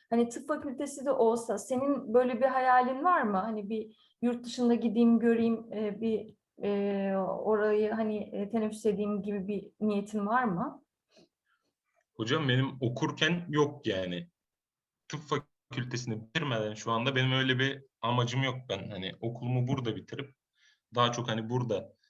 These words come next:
Speaker 2: şey yap-, göreve başlamak istiyorum. Yani daha yurt dışını pek düşünmüyorum ama şöyle ilerleyen uzmanlıktan sonra hani kongreler olur yurt dışındaki. O şekilde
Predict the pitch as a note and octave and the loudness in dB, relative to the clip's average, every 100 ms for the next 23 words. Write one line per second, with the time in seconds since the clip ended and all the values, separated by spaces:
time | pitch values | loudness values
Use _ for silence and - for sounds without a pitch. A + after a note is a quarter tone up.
0 | - - F#2+ - - _ _ _ _ _ | -10 -4 -4 -4 -16 _ _ _ _ _
1 | _ A2+ G#2+ G#2 G2+ G2 F#2 G2+ G2 - | _ 0 2 4 4 2 2 -4 -8 -12
2 | - F#2 F2+ F2+ G2 G2+ G2+ - _ - | -10 -8 -6 -4 2 2 2 -8 _ -20
3 | _ A2+ B2 B2+ - B2+ A#2 - - _ | _ -6 -6 -6 -4 -2 -2 -4 -14 _
4 | - _ C3 C3 C#3 B2+ B2+ D#3+ D3+ D3+ | -20 _ -4 0 0 -2 -4 -2 -2 -2
5 | F3+ - B2+ C#3 D3 D3+ D3 F3 - _ | 0 4 4 4 0 0 0 -2 -6 _
6 | _ _ _ B2+ B2 B2+ B2+ B2+ B2+ B2+ | _ _ _ 0 4 6 6 4 4 0
7 | A#2+ B2+ A#2+ A#2+ - B2 B2+ B2+ A2 G#2 | -2 2 2 2 -4 0 0 0 -4 -4
8 | A#2 - - G2 G2 - G#2+ G#2 A2 A2 | -6 -10 -12 -10 -10 -4 -4 -2 0 2
9 | G#2 F#2+ F2+ - - _ _ _ _ _ | 0 -2 -6 -10 -16 _ _ _ _ _
10 | _ _ G2+ G2+ - - G2 F2+ - A#2+ | _ _ -12 -10 -8 -8 -6 -6 -6 -8
11 | C3+ - _ - _ _ _ C3+ C3 C#3+ | -8 -16 _ -20 _ _ _ -2 0 0
12 | C#3 C#3 E3+ E3 | -2 2 2 0